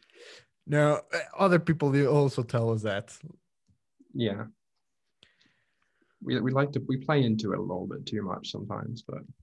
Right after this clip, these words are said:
Speaker 1: Yeah, there's all, all these
Speaker 2: But whatever,
Speaker 1: fighter
Speaker 2: like,
Speaker 1: look.
Speaker 2: like, what, whatever, whatever makes us happy at the end of the day.
Speaker 1: Yeah, we'll, we'll wear a kind of, most of us wear a kind of variation of a mohawk.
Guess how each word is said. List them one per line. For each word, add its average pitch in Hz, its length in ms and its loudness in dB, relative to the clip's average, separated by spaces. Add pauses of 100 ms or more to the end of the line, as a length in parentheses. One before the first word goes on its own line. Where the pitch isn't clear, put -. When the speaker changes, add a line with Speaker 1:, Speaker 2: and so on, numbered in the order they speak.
(140)
Speaker 1:
Yeah, 104 180 -8 (140)
there's 143 440 -2
all, 143 300 -2
all 131 160 -2
these 135 140 -2
Speaker 2:
But 131 160 2
whatever, 131 220 6
Speaker 1:
fighter 117 120 2
Speaker 2:
like, 107 200 0
Speaker 1:
look. - 100 -8
Speaker 2:
like, 143 160 2 (720)
what, 135 260 0
whatever, 151 420 4
whatever 139 400 4
makes 107 300 2
us 90 160 -8
happy 98 380 -6
at 143 100 -6
the 107 120 -6
end 101 140 -6
of 98 60 -8
the 104 180 -6
day. 104 200 -6 (1040)
Speaker 1:
Yeah, 113 240 -6 (280)
we'll, 131 400 -2
we'll 135 400 -4
wear 131 420 -4 (340)
a 123 100 -4
kind 127 320 0
of, 127 140 -2 (120)
most 135 440 0
of 131 180 0
us 127 240 0
wear 127 320 0
a 123 80 -6
kind 120 320 -4
of 113 240 -2
variation 113 600 -2
of 107 160 -6
a 113 40 -4
mohawk. 110 560 0